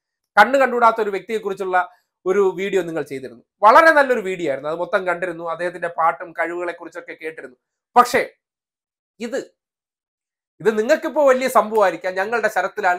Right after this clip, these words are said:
ഞങ്ങളുടെ കൃപേഷ് എന്നൊക്കെ പറഞ്ഞ് രാഷ്ട്രീയമായി ഉപയോഗപ്പെടുത്താൻ വേണ്ടി ഇത്തരം നിലവാരമില്ലാത്ത പ്രവർത്തനങ്ങൾ ചെയ്യുമ്പോൾ അതിൽ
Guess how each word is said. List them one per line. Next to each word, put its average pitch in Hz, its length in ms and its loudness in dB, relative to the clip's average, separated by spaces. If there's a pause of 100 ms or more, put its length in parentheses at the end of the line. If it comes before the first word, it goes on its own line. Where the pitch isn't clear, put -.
(120)
ഞങ്ങളുടെ 202 360 -6
കൃപേഷ് 202 360 -6
എന്നൊക്കെ 185 300 -12
പറഞ്ഞ് 170 240 -6 (480)
രാഷ്ട്രീയമായി 247 720 4 (100)
ഉപയോഗപ്പെടുത്താൻ 220 640 0 (100)
വേണ്ടി 185 220 -6 (160)
ഇത്തരം 226 380 0 (640)
നിലവാരമില്ലാത്ത 214 1040 6 (160)
പ്രവർത്തനങ്ങൾ 190 640 0
ചെയ്യുമ്പോൾ 127 320 -12 (180)
അതിൽ 175 140 -4